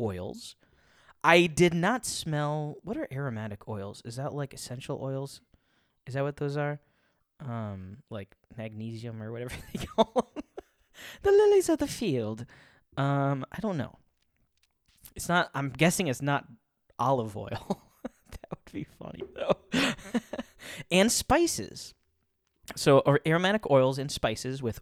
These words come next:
orchard fruits. Orchard fruits. That's probably the apple part that I'm smelling.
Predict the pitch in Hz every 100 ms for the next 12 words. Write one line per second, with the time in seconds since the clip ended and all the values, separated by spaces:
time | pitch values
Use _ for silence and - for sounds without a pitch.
0 | - 180 226 - 247 - - 240 156 -
1 | - - - - - - - 233 302 -
2 | 302 254 - 190 135 - 170 185 - 220
3 | 220 - 160 165 - - - 117 - 117
4 | 110 107 - 117 120 196